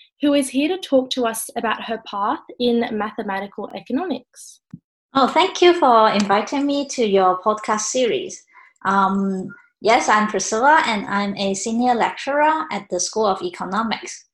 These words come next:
Speaker 2: Uh, I work on game theory, which, uh, studies strategic interactions, is part of what we typically call, um, economic theory or mathematical economics.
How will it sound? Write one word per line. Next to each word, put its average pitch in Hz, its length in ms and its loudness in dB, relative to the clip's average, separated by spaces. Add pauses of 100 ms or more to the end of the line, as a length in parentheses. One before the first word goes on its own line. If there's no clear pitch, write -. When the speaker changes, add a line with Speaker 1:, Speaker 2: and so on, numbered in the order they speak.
(340)
Speaker 2:
Uh, 202 100 -2
I 208 120 0
work 277 280 2
on 214 460 -2
game 190 300 -4
theory, 370 500 0 (640)
which, 233 500 0
uh, 196 280 0
studies 233 520 -4 (220)
strategic 214 640 -4
interactions, 262 960 -6 (580)
is 240 760 2
part 320 320 4 (120)
of 202 300 0
what 247 240 2
we 185 180 2
typically 226 800 -6
call, 208 420 2
um, 175 500 -2 (400)
economic 208 500 -4
theory 254 680 -2
or 185 200 0
mathematical 190 760 -6
economics. 165 880 -10